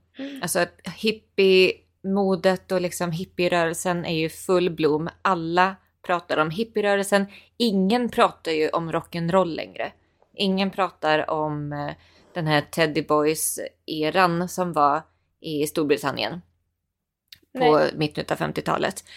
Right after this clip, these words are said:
Speaker 2: Det, eh, för att det, det, tiden har ju, det har ju inte gått så lång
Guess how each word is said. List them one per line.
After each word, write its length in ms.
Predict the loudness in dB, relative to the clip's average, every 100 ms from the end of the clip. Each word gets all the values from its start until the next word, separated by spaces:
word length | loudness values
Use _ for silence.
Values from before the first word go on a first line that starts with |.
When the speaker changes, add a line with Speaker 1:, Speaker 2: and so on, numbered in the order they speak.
| -20 _
Speaker 2:
Det, 120 | -12 -6 0
eh, 180 | 0 0
för 160 | 0
att 120 | 0 2
det, 200 | -2 -4
det, 160 | -12 -4
tiden 380 | 0 2 2
har 120 | 0 0
ju, 260 | 2 0 0 _ _ _ _ _
det 80 | 2
har 20 |
ju 60 | 2
inte 160 | 2
gått 360 | -4 -2 -4 -4
så 200 | -4 -2
lång 320 | -2 -2 -4